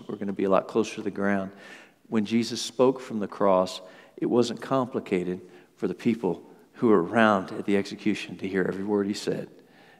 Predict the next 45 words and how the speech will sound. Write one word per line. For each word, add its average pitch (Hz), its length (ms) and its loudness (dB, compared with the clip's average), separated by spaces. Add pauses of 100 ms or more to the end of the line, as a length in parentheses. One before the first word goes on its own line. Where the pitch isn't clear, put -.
(140)
Uh, - 160 -4
he 113 160 2
was 104 180 0
available 104 640 4
to 120 260 -2
them 110 460 0
close 107 500 2
by, 98 640 4 (520)
and - 140 -4
that's - 260 -2
why 101 160 0
the 101 80 0
words 98 340 0
are 101 60 -4
recorded 98 720 0 (560)
some 214 160 6
of 160 60 6
these 117 240 6
are 113 60 4
in 101 200 0
John 98 400 6
chapter 98 340 0
nineteen. 92 600 -4
Some 104 180 -4
of 98 80 -2
them 95 180 -4
are 92 60 -4
in 92 60 -2
other 98 120 0
places 90 580 -8
in 92 100 -8
God's 85 360 -2
Word. 85 280 -8 (400)
Seven 139 320 0
times 110 340 -2
Jesus 98 260 -4
spoke 98 300 -2
from - 140 -14
the 101 40 -12
cross, 95 500 -4
and - 100 -10
we 208 60 -10
want 156 160 -6
to 113 40 0
look 98 340 0